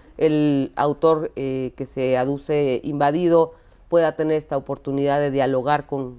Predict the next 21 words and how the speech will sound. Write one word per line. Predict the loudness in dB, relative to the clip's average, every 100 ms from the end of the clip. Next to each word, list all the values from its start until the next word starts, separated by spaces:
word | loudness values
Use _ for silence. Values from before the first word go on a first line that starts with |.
| -8
quien, | -4 -4 -6 -6
a | -6
quien | -4 -6
se | -6
le | -8
está | 0 2 2 0 -4 -20 -6
imputando | -2 0 0 0 0 2
la, | 2 0 -2
la | -2
violación | -2 0 -2 -4 -2
del | 0 2
derecho, | 4 2 2 0 0 -6 -20 -20 _
eh, | -2 -2 -4 -12 -12 -2
contando | 0 2 0 0
con | 0 0
el | 2
auxilio | 0 0 -6 -2 0 2
del | 2 2
indautor | -2 -2 -4 0 -2 -2
como | -6 -4
un, | -4 -4 -6 -10